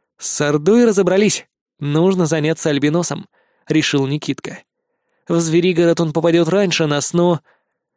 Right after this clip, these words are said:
«После бесславного разгрома Орды альбиносу лучше на глаза хозяину не показываться», — поддержал мысль Шустрик. «Крыса затаится в катакомбах». «Шустрик, у тебя в городе есть верные друзья?»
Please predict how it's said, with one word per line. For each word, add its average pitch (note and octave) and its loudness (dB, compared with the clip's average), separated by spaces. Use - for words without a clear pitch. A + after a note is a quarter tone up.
«После D#3 -2
бесславного E3+ 0
разгрома E3 0
Орды D#3+ -2
альбиносу D#3+ -2
лучше F3 0
на E3+ -2
глаза E3 -2
хозяину E3 -2
не D#3 -4
показываться», — D3+ -4
поддержал D3 -2
мысль D3 -2
Шустрик. - -6
«Крыса - 2
затаится F3+ 0
в - -10
катакомбах». F#3 -4
«Шустрик, - -4
у E3+ -2
тебя F3 2
в D#3+ -4
городе C3+ -2
есть A3+ -2
верные G3+ 4
друзья?» D#3+ 0